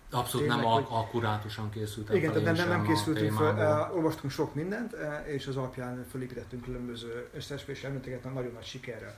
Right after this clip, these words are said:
Speaker 2: Ö, lehet, hogy volt közte olyasmi, ami nem megalapozott információ
Speaker 1: Mhm.
Speaker 2: volt, ezt tegyük hozzá, ez le-, lehet, hogy így volt. Ö, ezen a téren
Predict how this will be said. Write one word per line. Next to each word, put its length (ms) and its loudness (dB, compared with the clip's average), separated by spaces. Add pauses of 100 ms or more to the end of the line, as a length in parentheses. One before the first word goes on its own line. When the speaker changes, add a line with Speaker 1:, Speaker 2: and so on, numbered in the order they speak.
(320)
Speaker 2:
Ö, 240 -6
lehet, 240 4
hogy 120 -2
volt 180 2
közte 300 -8
olyasmi, 340 -6
ami 80 -4
nem 120 -6
megalapozott 540 -12
információ 640 -6
Speaker 1:
Mhm. 80 0
Speaker 2:
volt, 160 -4
ezt 140 -14
tegyük 260 -10
hozzá, 300 -10 (200)
ez 100 -14
le-, 240 -10
lehet, 220 -8
hogy 120 -12
így 160 -6
volt. 220 -6 (440)
Ö, 200 -2 (480)
ezen 220 0
a 20 0
téren 300 0